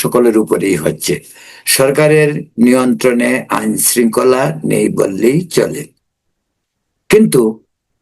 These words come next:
সংখ্যালঘু সম্প্রদায় তো সাথে পাচ্ছে নেই, না রাষ্ট্র ক্ষমতায়, না কোনো উচ্ছৃঙ্খল আচরণ, না কোনো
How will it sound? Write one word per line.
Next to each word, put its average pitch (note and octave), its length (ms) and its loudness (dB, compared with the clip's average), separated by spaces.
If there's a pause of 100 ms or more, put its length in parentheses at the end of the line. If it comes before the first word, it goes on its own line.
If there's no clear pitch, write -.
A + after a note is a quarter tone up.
(260)
সংখ্যালঘু G3+ 680 2 (160)
সম্প্রদায় E3 520 0 (120)
তো D#3+ 80 2 (1120)
সাথে C3+ 400 -2
পাচ্ছে A2+ 260 0 (140)
নেই, D2 160 -6 (960)
না B2 100 0 (120)
রাষ্ট্র - 320 -2
ক্ষমতায়, B2 480 0 (1500)
না C3+ 120 0 (260)
কোনো C3+ 140 0 (100)
উচ্ছৃঙ্খল C3 540 0 (100)
আচরণ, A2+ 400 0 (1900)
না C3+ 280 2 (240)
কোনো C#3 220 0